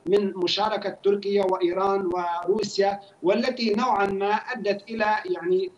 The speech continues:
حصول بعض التطور الإيجابي في العلاقات بين تركيا وروسيا وحتى الجمهورية الإسلامية، وانعكس أيضًا على الوضع في سوريا. إذن روسيا من مصلحتها الآن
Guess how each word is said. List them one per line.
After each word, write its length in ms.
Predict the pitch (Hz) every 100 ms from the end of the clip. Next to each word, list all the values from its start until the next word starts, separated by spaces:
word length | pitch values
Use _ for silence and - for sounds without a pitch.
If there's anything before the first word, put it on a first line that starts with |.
| _
حصول 500 | - 185 - 254 247
بعض 360 | 196 226 226 208 202
التطور 1040 | 190 185 180 180 175 - 180 220 233 214
الإيجابي 760 | 202 208 233 220 247 254 185 180
في 260 | 180 196 196
العلاقات 640 | 165 180 180 180 214 214
بين 420 | 156 190 196 185 180
تركيا 520 | 208 208 190 190 190
وروسيا 680 | 185 160 196 202 - 196 190
وحتى 580 | 180 165 190 220 202
الجمهورية 520 | 170 147 180 175 202 196
الإسلامية، 640 | 202 - 190 190 190 190 - -
وانعكس 520 | 190 233 277 277 -
أيضًا 400 | 214 240 220 202
على 140 | 190 196
الوضع 320 | 202 208 202
في 140 | -
سوريا. 400 | 202 190 160 135 - - -
إذن 260 | 254 240
روسيا 460 | 202 196 233 - 196
من 120 | 185
مصلحتها 720 | 208 190 - 175 - 214 180
الآن 400 | 160 160 190 220